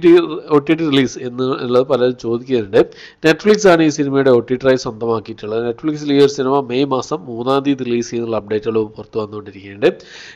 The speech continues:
എന്തായാലും ഒഫീഷ്യൽ അപ്ഡേറ്റ് വരുന്നവരെ നമുക്ക് വെയിറ്റ് ചെയ്യാവുന്നതാണ്. അടുത്തത് ഒരു ഹൊറർ കോമഡി ഡ്രാമ വിഭാഗത്തിൽപ്പെട്ട ഒരു സിനിമയാണ്. ഹൻസിക പ്രധാന വേഷം കൈകാര്യം ചെയ്ത ഒരു തെലുങ്ക് മൂവിയാണ്. കാജൽ കാർത്തിക എന്നാണ് സിനിമയുടെ പേര് വരുന്നത്. ആഹാ തെലുങ്ക് വഴി ഈ ഒരു സിനിമ ഏപ്രിൽ മാസം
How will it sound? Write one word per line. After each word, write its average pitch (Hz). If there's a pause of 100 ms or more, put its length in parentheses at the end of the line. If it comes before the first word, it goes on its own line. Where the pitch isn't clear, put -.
(120)
എന്തായാലും 185
ഒഫീഷ്യൽ 156
അപ്ഡേറ്റ് 127
വരുന്നവരെ 117
നമുക്ക് 110
വെയിറ്റ് 101
ചെയ്യാവുന്നതാണ്. 98 (500)
അടുത്തത് 202 (920)
ഒരു 151
ഹൊറർ 147 (100)
കോമഡി 139
ഡ്രാമ 131
വിഭാഗത്തിൽപ്പെട്ട 120
ഒരു 113
സിനിമയാണ്. 104 (120)
ഹൻസിക 120
പ്രധാന 117
വേഷം 113
കൈകാര്യം 110
ചെയ്ത 113
ഒരു 107
തെലുങ്ക് 131
മൂവിയാണ്. 101 (140)
കാജൽ 139 (140)
കാർത്തിക 120
എന്നാണ് 104
സിനിമയുടെ 101
പേര് 101
വരുന്നത്. 101 (640)
ആഹാ 170
തെലുങ്ക് 147
വഴി 131
ഈ -
ഒരു 120
സിനിമ 117 (160)
ഏപ്രിൽ 120
മാസം 113